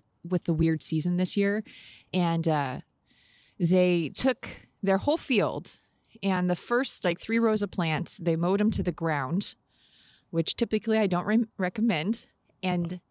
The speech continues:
you can only do it successfully with the English lavenders, not the French lavenders. But anyway, they, they mowed three rows to the ground, um,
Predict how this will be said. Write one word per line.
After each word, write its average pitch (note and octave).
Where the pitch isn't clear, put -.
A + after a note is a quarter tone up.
you E3+
can E3+
only E3
do E3+
it F3
successfully E3+
with E3
the -
English G3
lavenders, B3+
not F#3+
the -
French F3+
lavenders. G#3+
But -
anyway, F3+
they, F#3
they G3
mowed G#3
three A#3+
rows A#3
to A#3
the G#3+
ground, E3+
um, D#3+